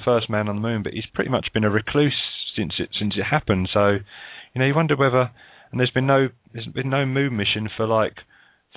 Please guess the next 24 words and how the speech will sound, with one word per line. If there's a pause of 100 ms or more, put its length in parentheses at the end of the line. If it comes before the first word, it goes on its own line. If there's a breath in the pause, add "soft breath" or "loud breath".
(100)
forty
years. (300)
You
know,
why
have
we
not
been, (160)
why
have, (240)
you
know,
why
have
we
not
been
back
to
the
moon
since (200)
nineteen